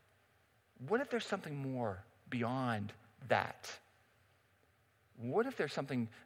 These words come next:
beyond what your ambitions are? You see, I believe that walking with Jesus, fully walking with Jesus, is the journey towards the good life. The Bible teaches us and reveals to us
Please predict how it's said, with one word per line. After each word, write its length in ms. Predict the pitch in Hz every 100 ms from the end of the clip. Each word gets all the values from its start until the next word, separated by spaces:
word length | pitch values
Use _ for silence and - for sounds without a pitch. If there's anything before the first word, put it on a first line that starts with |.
| -
beyond 380 | 123 120 123 107
what 180 | 107
your 360 | 110 123 127 127
ambitions 600 | 120 104 110 107 - 95
are? 280 | - 87 101 - _ _ _ _ _ - -
You 60 | 143
see, 160 | 196 -
I 160 | 196 233
believe 560 | 175 139 117 104 85 - - - - - - - - -
that 220 | 139 127
walking 520 | 143 175 208 - 180
with 160 | 135 123
Jesus, 720 | 123 123 113 - - - - - - -
fully 460 | - 202 220 220
walking 420 | 160 139 147 -
with 140 | 127 104
Jesus, 640 | 117 113 95 90 - - - - - - - -
is 120 | 151
the 100 | 151
journey 560 | 131 120 156 196 208 208
towards 460 | - - 139 123 -
the 100 | 110
good 260 | 117 107
life. 440 | 87 87 - - - - -
The 80 | 165
Bible 460 | 196 214 247 208
teaches 440 | - - 226 180 151
us 160 | 143
and 240 | - 170 160
reveals 500 | 147 190 240 233 -
to 140 | 170
us 160 | 143